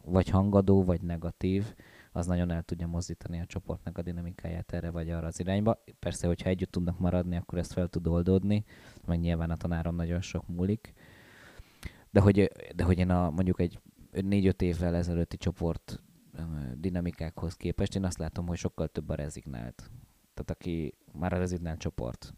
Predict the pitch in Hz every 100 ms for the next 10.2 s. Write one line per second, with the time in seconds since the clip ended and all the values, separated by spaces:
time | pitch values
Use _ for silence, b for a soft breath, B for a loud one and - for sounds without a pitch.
0 | _ - - 90 90 90 - - 98 -
1 | - - - - 95 90 92 87 90 85
2 | 85 82 85 85 82 85 82 82 80 -
3 | - 85 85 82 80 82 87 90 101 98
4 | 95 92 b b b b b b - 87
5 | 90 87 87 - - 92 92 - 82 -
6 | - - _ _ _ 107 95 85 78 85
7 | - 85 85 - 69 69 69 85 - -
8 | 92 90 - _ - 92 92 92 92 90
9 | 95 87 85 90 - 92 87 87 - 85
10 | -